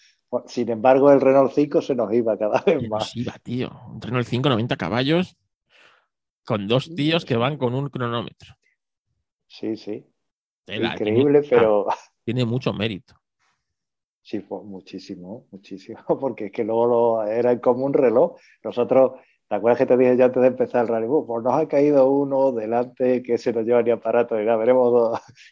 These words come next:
Speaker 1: Y luego eran como un reloj, ¿eh? Donde
Speaker 2: El de-,
Speaker 1: estaban ellos,
Speaker 2: bueno, pues,
Speaker 1: iba el
Speaker 2: es-,
Speaker 1: rally.
Speaker 2: creo que terminaron los treinta de la general, algo así, ¿eh?
Speaker 1: Sí, sí, muy bien, muy bien.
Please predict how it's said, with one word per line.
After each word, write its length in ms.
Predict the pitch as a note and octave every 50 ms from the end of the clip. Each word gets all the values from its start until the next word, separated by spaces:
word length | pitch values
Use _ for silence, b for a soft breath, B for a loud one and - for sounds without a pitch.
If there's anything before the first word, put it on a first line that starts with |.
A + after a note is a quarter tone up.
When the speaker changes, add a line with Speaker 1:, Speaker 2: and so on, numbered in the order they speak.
| b _ -
Speaker 1:
Y 100 | G#2+ G#2+
luego 320 | G#2 A2 A2 A2+ A#2 A#2
eran 220 | A#2 B2+ C3+ C#3 -
como 240 | - C#3 C3 D3
un 100 | D3+ D3
reloj, 380 | - A#2 G#2 A#2+ C#3+ C3+ A2+ G#2+
¿eh? 200 | A2 A#2 A#2+ A#2+ A2+
Donde 340 | A2+ B2 B2 G2 B2 A#2+ A#2+
Speaker 2:
El 80 | A2+
de-, 0 |
Speaker 1:
estaban 300 | - - C#3 D3 D3 D3
ellos, 120 | D#3 D#3 -
Speaker 2:
bueno, 180 | - F3+ -
pues, 140 | - A2 A2 A2 A#2
Speaker 1:
iba 220 | A#2+ C3 C3 C3+ A#2+
el 60 | A2
Speaker 2:
es-, 80 | A2+ A2+
Speaker 1:
rally. 320 | A2 G#2+ G2+ G2 - _ _ -
Speaker 2:
creo 140 | C3 B2+
que 80 | C3 D3+
terminaron 600 | C#3 - D3 C#3+ C#3 B2 A2+ B2+ D3 E3+ F3+ D#3
los 300 | D3+ B2+ G#2 - - - _
treinta 340 | - G#2 A#2 C3+ C3 - G2
de 40 | G2+
la 60 | F#2+
general, 380 | - - G2 - - - A#2+ C#3+
algo 160 | C#3+ C3+ F#2+ -
así, 240 | - - D#3 E3
¿eh? 260 | C3+ - D3+ A3+ - _ _ _ _ _ _ _ _ -
Speaker 1:
Sí, 180 | A#2 A2+ G#2
sí, 240 | G2+ - G#2+ G#2+ A2+
muy 200 | A2+ G#2+ G#2 G2
bien, 220 | F2+ F#2+ G#2 A#2 A#2
muy 160 | A2 F#2+ F#2+
bien. 200 | G2 A#2 D#3 -